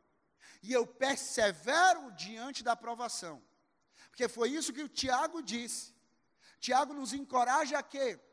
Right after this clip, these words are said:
A gente perseverar na provação. Ele diz que nós seremos, receberemos a coroa da vida quando o quê?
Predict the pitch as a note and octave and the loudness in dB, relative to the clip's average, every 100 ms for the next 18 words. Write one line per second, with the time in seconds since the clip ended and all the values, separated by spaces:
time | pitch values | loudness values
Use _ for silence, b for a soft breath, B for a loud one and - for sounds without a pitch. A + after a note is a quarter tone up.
0 | _ _ _ B B F#3+ G3 C4+ - - | _ _ _ B B -8 -6 -6 -10 -6
1 | D4+ E4 D#4 - C#4+ C#4+ A3+ A3 A#3+ E4 | -4 -4 -4 -6 -4 -2 0 0 0 -2
2 | D4+ C4+ A#3+ A#3 A3 - E3 C#3 _ _ | -2 -6 -6 -4 -4 -6 -10 -14 _ _
3 | _ _ B B - C4+ G3+ D#4 - C4+ | _ _ B B -2 -2 -4 -10 -10 -8
4 | C#4 D#4+ - - C4+ C4+ D#4+ C#4+ - A3+ | -2 -2 -2 -2 -2 -4 -8 -12 -6 -4
5 | C#4 D4 C4+ C4 D4+ C#4+ C#4 B3 B3+ D4 | -2 -2 -4 -8 -6 -6 -4 0 4 6
6 | D4+ C#4+ G3+ D#4 D#4 D4 D4 B3+ D4 D#4+ | 6 4 0 -6 -8 -8 -8 -4 2 4